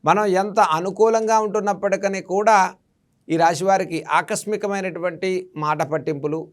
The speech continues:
కలహాలు పెరిగేటువంటి అవకాశాలు గోచరిస్తున్నాయి. కాబట్టి అసలు కర్కాటక రాశి వారు ఈ వారంలో చేయదగిన పరిహారాల గురించి మనం తెలుసుకుందాం. ఈ రాశి వారికి ముఖ్యంగా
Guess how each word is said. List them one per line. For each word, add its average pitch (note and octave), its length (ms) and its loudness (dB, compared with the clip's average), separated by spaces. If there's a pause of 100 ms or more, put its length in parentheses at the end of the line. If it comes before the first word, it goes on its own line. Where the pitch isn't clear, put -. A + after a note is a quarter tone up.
(120)
కలహాలు D3+ 560 2 (120)
పెరిగేటువంటి D#3+ 480 -4
అవకాశాలు C#3+ 420 -6
గోచరిస్తున్నాయి. A2 640 -12 (420)
కాబట్టి A3 240 6
అసలు G#3 180 2
కర్కాటక F#3 460 2
రాశి A3 280 2
వారు G#3+ 160 4
ఈ G3 60 4
వారంలో F#3 380 2
చేయదగిన E3+ 420 -4
పరిహారాల E3 640 -2
గురించి D3 200 -8
మనం D3 200 -8 (240)
తెలుసుకుందాం. - 440 -16 (540)
ఈ F3+ 60 2
రాశి G#3 260 4
వారికి B3 240 2
ముఖ్యంగా A3 580 2